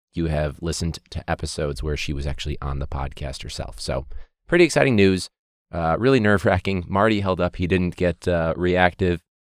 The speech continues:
'cause it was on a, on a hike with this beautiful view of, uh, these four mountains, um,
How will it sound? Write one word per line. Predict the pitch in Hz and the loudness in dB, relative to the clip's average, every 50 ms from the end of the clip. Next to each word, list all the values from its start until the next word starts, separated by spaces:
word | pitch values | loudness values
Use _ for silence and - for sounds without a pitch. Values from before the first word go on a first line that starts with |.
| _ - - | _ -12 -8
'cause | 92 92 | -8 -4
it | - 87 | -2 0
was | 98 92 - | 0 2 4
on | 101 98 101 92 | 6 6 6 6
a, | 90 80 80 - _ _ _ _ _ _ _ - | 4 2 0 -2 _ _ _ _ _ _ _ -2
on | 95 95 87 | -2 0 0
a | 82 | 0
hike | 82 101 98 98 - - | 0 2 2 2 2 -2
with | 87 - | -6 -4
this | - 82 80 | -2 -4 -4
beautiful | - - 95 92 85 82 90 90 82 | -4 -4 -4 -4 -2 -2 -2 -2 -2
view | 71 80 80 82 80 76 | -2 -2 -2 0 0 0
of, | 73 73 69 - _ _ _ _ _ _ _ _ _ | -2 -2 -4 -8 _ _ _ _ _ _ _ _ _
uh, | - 73 73 69 64 - | -10 -8 -8 -8 -8 -8
these | 85 78 - | -8 -10 -10
four | - - 92 90 85 78 | -8 -6 -2 -2 0 0
mountains, | 76 73 71 73 76 73 - - 76 67 60 58 - - _ _ _ _ _ _ _ _ _ _ _ _ | 0 -2 -2 -2 -4 -4 -4 -4 -4 -4 -6 -8 -12 -14 _ _ _ _ _ _ _ _ _ _ _ _
um, | 69 69 67 64 62 62 62 64 | -16 -16 -14 -14 -14 -14 -16 -18